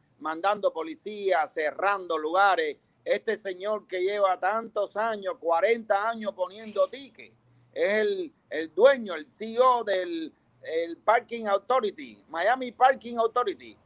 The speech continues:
la única institución dueña de las calles de Miami.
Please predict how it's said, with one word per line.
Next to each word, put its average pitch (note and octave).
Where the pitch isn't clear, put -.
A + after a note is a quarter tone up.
la E3+
única A3+
institución G#3
dueña A3+
de G3
las F#3
calles A3+
de G3+
Miami. F#3